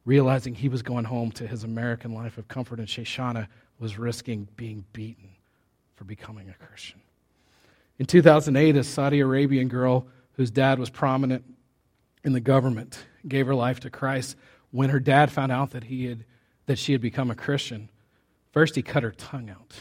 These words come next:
and then he burned her alive. I'm not sharing those stories to be over the top. I'm sharing those stories to say what we face in America is nothing compared to that.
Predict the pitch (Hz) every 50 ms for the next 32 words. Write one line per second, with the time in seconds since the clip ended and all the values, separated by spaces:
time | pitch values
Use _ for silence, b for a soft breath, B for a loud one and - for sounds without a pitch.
0 | b b b b b b b b b b b b b _ _ _ _ _ - 110
1 | 110 113 117 107 95 123 117 113 113 104 101 101 98 _ _ - 107 - _ _
2 | _ _ _ _ _ _ _ _ _ _ _ _ _ _ _ _ _ _ _ _
3 | _ _ _ _ _ _ _ _ _ _ _ _ _ _ _ _ _ _ _ _
4 | _ _ _ _ _ _ _ _ _ _ _ _ _ _ _ _ _ - - 151
5 | 185 202 175 - - _ _ _ _ _ _ - - - _ _ - - - 185
6 | 196 202 202 196 170 160 147 - - - 170 165 165 156 - 147 143 139 143 147
7 | 143 123 107 - - - 202 185 156 - 139 131 - - - 180 185 196 180 156
8 | 135 - - 175 175 160 131 127 - - 143 135 131 120 117 - 131 131 139 143
9 | 170 185 - 208 190 - - 156 135 117 117 127 165 170 - 131 92 104 120 156
10 | 190 - - 101 92 - 92 - - 101 95 _ _ - - _